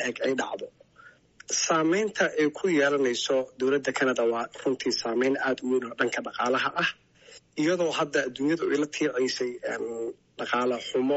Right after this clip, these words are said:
uu sababay, em, covid-kii iyo dagaalada dunida ka dhacay, yaa haddana Canada waxay u noqonaysaa dhabarjab kale in Maraykanka oo ah dowladda koowaad ee ay Canada ku tirsan tahay marka la yiraahdo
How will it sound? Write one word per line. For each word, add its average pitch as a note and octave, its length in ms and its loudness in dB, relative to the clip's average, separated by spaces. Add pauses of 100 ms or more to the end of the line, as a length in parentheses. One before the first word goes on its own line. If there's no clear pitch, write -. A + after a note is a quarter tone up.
(100)
uu B2 100 -2
sababay, A2+ 580 0 (120)
em, A#2+ 200 -8 (260)
covid-kii C3+ 560 -2
iyo A#2+ 140 -4
dagaalada B2 380 2
dunida C3 300 -2
ka - 120 -2
dhacay, C#3+ 280 0 (540)
yaa C#3+ 120 2
haddana D3+ 340 0
Canada E3 360 0
waxay C3+ 200 0
u D3+ 40 2
noqonaysaa C3 480 0
dhabarjab B2+ 520 -2
kale A#2+ 280 2 (260)
in C#3 160 -2 (640)
Maraykanka C#3+ 560 2
oo B2 200 0
ah B2+ 120 -2
dowladda C3 400 0
koowaad A#2 400 0
ee A2 220 0
ay A2 100 -8 (140)
Canada A#2 340 0
ku - 120 -6
tirsan - 340 -2
tahay G#2+ 180 0
marka - 320 0 (320)
la A#2 100 2
yiraahdo A2+ 460 0